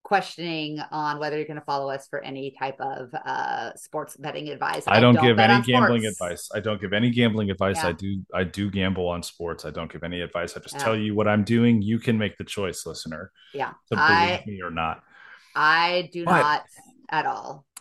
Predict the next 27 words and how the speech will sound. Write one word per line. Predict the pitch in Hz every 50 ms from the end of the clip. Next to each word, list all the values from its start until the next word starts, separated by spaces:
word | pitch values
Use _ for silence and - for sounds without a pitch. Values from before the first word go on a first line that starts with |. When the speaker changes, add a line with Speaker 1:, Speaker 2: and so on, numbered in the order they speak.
| - -
Speaker 2:
if | 123 110 - -
you | 110 107 104 98 98 95 101 - - _ _
fo-, | - - - - - 110 107
if | - 87 104 -
you | 113
tailed | 101 - 104 101 98
my | 95 87 87
picks | - - 92 85 -
this | - 90 - - -
week | 90 82 78 - - _
for | - - 95
the | 82 82
ten | - - 92 87 85
games, | 80 80 82 87 92 87 - -
my | - 95 87
picks | 82 - 92 85 -
of | 98
the | 92
week, | 90 98 113 127 - -
you | - 92 87
went | 87 80
seven | - - 82 80 78
and | 76 -
three. | - - - 120
So | - - - 110
there's | 95 98 98 101 -
that. | - 78 64 -